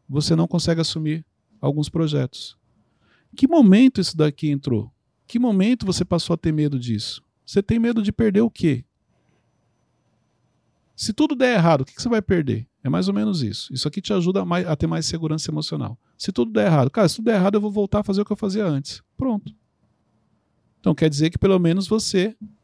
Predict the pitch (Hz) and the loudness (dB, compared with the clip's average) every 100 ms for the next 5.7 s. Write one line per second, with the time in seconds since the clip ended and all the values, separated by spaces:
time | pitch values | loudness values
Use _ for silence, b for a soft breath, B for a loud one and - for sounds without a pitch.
0 | _ _ _ 156 226 - 226 - 151 117 | _ _ _ -2 -2 0 -2 0 -2 -2
1 | - 110 101 _ _ _ _ _ _ _ | -8 -12 -14 _ _ _ _ _ _ _
2 | _ _ _ _ _ _ - 127 151 170 | _ _ _ _ _ _ 0 4 4 4
3 | 180 190 185 185 - 233 247 202 175 202 | 0 0 -2 -2 -2 0 0 0 0 -4
4 | 156 _ _ _ 180 _ - 294 339 392 | -18 _ _ _ -10 _ -4 -4 -4 -8
5 | - - 196 247 160 - - | -6 2 4 2 -6 -12 -16